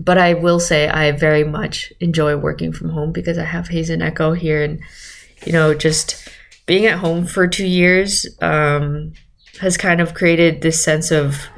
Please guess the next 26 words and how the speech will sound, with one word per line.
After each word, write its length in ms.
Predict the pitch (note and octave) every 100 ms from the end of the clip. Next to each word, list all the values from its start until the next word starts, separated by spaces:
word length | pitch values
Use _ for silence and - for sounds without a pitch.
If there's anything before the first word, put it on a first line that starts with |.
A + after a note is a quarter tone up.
| - - - - - -
safety 580 | - F3 F3 - G3+ G3+
for 560 | - F#3+ G3 G3 F#3+ G3
me 440 | G3+ G3+ G3+ - -
and 340 | F#3 F#3 F#3
my 260 | G3 F#3 F3+
anxiety, 720 | G#3 G3+ G3+ G3 G#3 D#4 G4+
and 440 | - F#3 F3 F3 - - - - - -
I 340 | E3 F#3+ F#3+ F3
won't 320 | F3+ G3 F#3
complain 320 | G3+ F#3 F3
about 240 | A3 - -
it. 380 | - - - - -
I 720 | E3+ E3+ E3 E3 E3 - - - - - - - F#3
do 240 | F3+ G#3 G3+
miss 280 | G3 G3
my 120 | G3 F#3
team. 480 | - D#3 D#3+ F#3
The 320 | F#3 F3 E3+ D#3+
few 180 | F3+ E3+
times 380 | E3+ D#3 D#3
that 120 | D#3 D3
I 120 | D3
get 220 | D3 D3
to 120 | E3
see 200 | - D3+
them 380 | D3 D3 C#3+